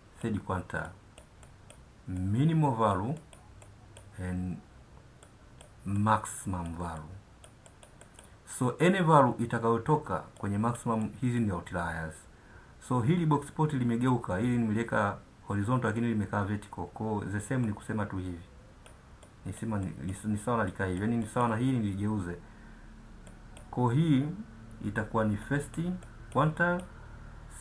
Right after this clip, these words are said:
second quantile, third quantile. Max, okay, and mean. Value yote itakayokuja huku hii itakuwa ni outlier negative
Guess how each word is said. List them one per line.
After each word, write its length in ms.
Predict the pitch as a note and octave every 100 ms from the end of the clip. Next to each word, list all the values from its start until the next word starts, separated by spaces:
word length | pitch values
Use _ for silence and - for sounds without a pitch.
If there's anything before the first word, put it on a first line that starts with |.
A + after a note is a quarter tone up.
| - -
second 360 | B2 A2+ G#2
quantile, 540 | - C#3 D#3+ F3 F3 F3 F3+ - - - - - -
third 200 | A#2+ A2+
quantile. 500 | A2+ G#2+ G2+ E2 E2 - - - - - - - - - - - -
Max, 420 | G2+ G#2 C3+ D#3+ D#3+ - - - - - -
okay, 260 | - C#3+ D#3 - - -
and 440 | G2+ G2+ G2 F#2+ -
mean. 380 | G2+ A2+ G2 D#2 - - - - - - - - - - - - - - - -
Value 260 | G#2+ A#2+ C3+
yote 140 | D3
itakayokuja 480 | C3+ B2 A2+ A#2+ A#2+
huku 220 | B2 A2
hii 100 | A#2
itakuwa 320 | A2 G#2 G2
ni 80 | G2
outlier 440 | F#2+ - G#2 G#2
negative 540 | F#2+ A2+ F#3 F3+ G3